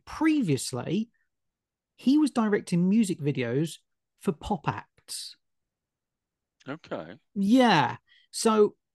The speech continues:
Speaker 1: to go
Speaker 2: What,
Speaker 1: f-
Speaker 2: and, and felt he was qualified to make the leap,
Speaker 1: Well,
Speaker 2: yeah.
Speaker 1: who, uh, this is the, this is the strange thing. I mean,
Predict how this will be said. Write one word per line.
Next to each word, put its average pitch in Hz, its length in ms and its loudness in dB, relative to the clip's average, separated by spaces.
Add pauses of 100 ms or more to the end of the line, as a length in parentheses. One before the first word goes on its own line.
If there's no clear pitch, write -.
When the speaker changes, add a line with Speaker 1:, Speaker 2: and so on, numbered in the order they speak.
(140)
Speaker 1:
to 214 80 -2
go 240 280 4
Speaker 2:
What, 240 80 -4
Speaker 1:
f- 143 60 0
Speaker 2:
and, 131 120 -4
and 135 140 -2
felt 139 300 0
he 127 100 -2
was 123 180 -6
qualified 131 460 -2
to - 100 -10
make 127 200 2
the 139 100 0
leap, 123 300 -4
Speaker 1:
Well, 359 260 2
Speaker 2:
yeah. - 140 -6
Speaker 1:
who, 302 160 2
uh, 240 320 -4
this - 180 -2
is 302 140 0
the, 285 200 -2 (140)
this 277 180 -2
is 302 120 -4
the 294 100 -10
strange 233 440 -2
thing. 254 200 -2
I 214 80 -2
mean, 240 180 2